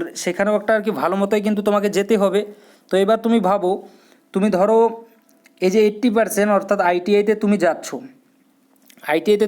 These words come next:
তুমি ক্লাস করতে গিয়েছো, এবার তুমি কি সেই সেম সময়টাতে কি তুমি এখানে গ্র্যাজুয়েশনে যে আর কি ক্লাসগুলো হবে, সেই ক্লাসগুলো কি তুমি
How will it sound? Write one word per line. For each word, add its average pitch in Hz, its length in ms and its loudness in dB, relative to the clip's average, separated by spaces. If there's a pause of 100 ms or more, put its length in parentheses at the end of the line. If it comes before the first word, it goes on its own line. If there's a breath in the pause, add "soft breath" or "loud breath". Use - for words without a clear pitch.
তুমি 226 120 4 (100)
ক্লাস 175 180 2 (120)
করতে 190 200 0 (100)
গিয়েছো, 135 320 0 (500 soft breath)
এবার 196 140 2 (100)
তুমি 226 180 2
কি 233 80 2 (140)
সেই 214 200 2 (360)
সেম 208 200 2 (200)
সময়টাতে 220 480 0
কি 233 140 0
তুমি 226 140 2 (120)
এখানে 214 260 -2
গ্র্যাজুয়েশনে 196 640 0
যে 214 140 2
আর 202 120 -6
কি 202 60 -2 (100)
ক্লাসগুলো 170 500 0
হবে, 175 200 0 (360 loud breath)
সেই 180 180 -2
ক্লাসগুলো 170 420 0
কি 202 140 -4
তুমি 196 120 -2